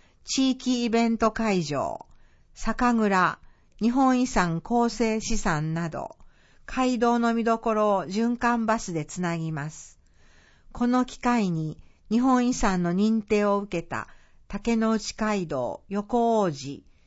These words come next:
大道を巡ってみてはいかがでしょうか。時、二月十八日日曜。近鉄古市駅から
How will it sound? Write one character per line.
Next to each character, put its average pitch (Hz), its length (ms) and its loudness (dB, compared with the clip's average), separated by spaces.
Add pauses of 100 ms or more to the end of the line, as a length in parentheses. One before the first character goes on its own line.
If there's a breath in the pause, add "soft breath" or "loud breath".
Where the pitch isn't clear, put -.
(260)
大 233 260 0
道 220 240 2
を 214 80 2
巡 196 280 -2
っ 214 40 -16
て 214 180 -2
み 208 140 0
て 185 120 0
は 147 100 -2
い 156 80 -10
か 202 180 -4
が 190 120 -4
で 156 120 -6
し 165 160 -10
ょ 143 180 -8
う - 40 -20
か。 - 180 -18 (1400)
時、 214 520 -6 (520)
二 214 140 -2
月 247 320 -2
十 233 260 -2
八 220 360 -4
日 202 600 -6 (180)
日 196 420 -4
曜。 180 380 -2 (1300)
近 254 320 0
鉄 233 380 0
古 220 280 0
市 233 340 -2
駅 170 280 -4
か 185 180 -6
ら 143 260 -4